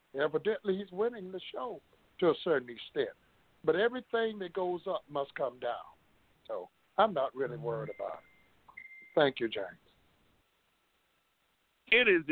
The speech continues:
Speaker 3: important that we recognize there is a need,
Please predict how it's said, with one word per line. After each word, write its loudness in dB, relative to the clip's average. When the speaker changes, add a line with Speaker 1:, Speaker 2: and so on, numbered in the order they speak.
Speaker 3:
important -4
that -4
we -14
recognize -4
there -6
is -8
a -4
need, -12